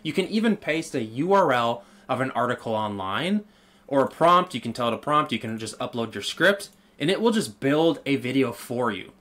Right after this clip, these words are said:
I'm gonna take a deep breath for this. It will build a video for you based on an article. So, like, say if I was shooting a video on how, how to do forklift training for my business,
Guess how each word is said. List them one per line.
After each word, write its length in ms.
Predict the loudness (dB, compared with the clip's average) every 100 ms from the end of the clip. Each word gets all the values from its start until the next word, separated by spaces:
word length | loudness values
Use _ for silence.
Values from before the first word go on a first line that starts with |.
| _
I'm 80 | -4
gonna 100 | 0
take 160 | 0 0
a 40 |
deep 180 | 0 0
breath 160 | 0 -2
for 80 |
this. 300 | -8 -10 -14 -18 _ _ _ -8
It 160 | -4
will 160 | 0 0
build 480 | 2 4 6 4 0 -4
a 100 | -2 0
video 300 | 4 4 2
for 400 | -2 2 4 2
you 200 | 0 -4
based 340 | -4 -4 -6
on 80 | -8
an 100 | -6
article. 520 | -4 -6 -10 -16 -16 _ _
So, 240 | -4 2 4
like, 260 | 4 2
say 220 | 0 0 4
if 80 |
I 80 | 4
was 100 | 4
shooting 240 | 2 2 2
a 60 |
video 460 | 0 2 4 4 2
on 520 | 0 2 2 2 -2 -10 -20 _ -20 _ -18
how, 300 | -6 2 2
how 260 | 2 2 4
to 100 | 4
do 280 | 4 4 2
forklift 440 | 2 2 2 -6
training 520 | -6 -6 -8 -12 -16
for 200 | -4 -2
my 160 | 0 -2
business, 640 | -2 -2 -4 -10 -12 -14